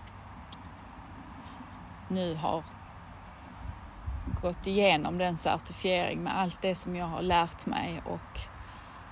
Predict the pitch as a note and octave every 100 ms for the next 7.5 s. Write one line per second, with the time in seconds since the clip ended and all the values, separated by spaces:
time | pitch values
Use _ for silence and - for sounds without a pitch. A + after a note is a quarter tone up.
0 | - - - E3+ E3 E3 D#3+ D#3 E3 D#3+
1 | - - - - - - - - A#3+ -
2 | G#3+ F#3 F3+ F3 E3 E3 E3+ - - -
3 | F#3 F3+ - - - G3 A3 G#3 G3+ A#3
4 | C4 A#3 B3 - - G3+ - - A3 F#3
5 | F#3 - G#3 G3 G3 - - G3+ F#3+ -
6 | - - - - - - - - G#3 A3+
7 | G#3 G#3+ A3 - F#3